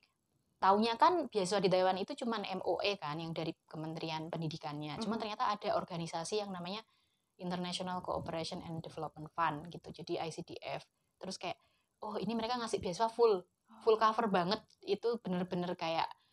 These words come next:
Speaker 1: kita udah nggak mikirin apa-apa lagi
Speaker 2: Aha.
Speaker 1: gitu, setiket-tiket pesawatnya. Jadi, ya udahlah coba aja, kenapa enggak kan? Udah coba, ternyata lolos ke situ. Dan ya karena beasiswanya lolos kan akhirnya kita juga mau nggak mau riset univnya ya.
Speaker 2: Iya.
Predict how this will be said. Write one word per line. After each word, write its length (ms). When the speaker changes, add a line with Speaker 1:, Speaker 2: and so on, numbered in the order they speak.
Speaker 1:
kita 240
udah 160
nggak 180
mikirin 260
apa-apa 320
lagi 220
Speaker 2:
Aha. 100
Speaker 1:
gitu, 480
setiket-tiket 720
pesawatnya. 720
Jadi, 240
ya 100
udahlah 300
coba 320
aja, 160
kenapa 260
enggak 300
kan? 320
Udah 180
coba, 320
ternyata 320
lolos 380
ke 100
situ. 560
Dan 240
ya 240
karena 320
beasiswanya 600
lolos 200
kan 80
akhirnya 320
kita 160
juga 280
mau 120
nggak 120
mau 120
riset 380
univnya 420
ya. 200
Speaker 2:
Iya. 200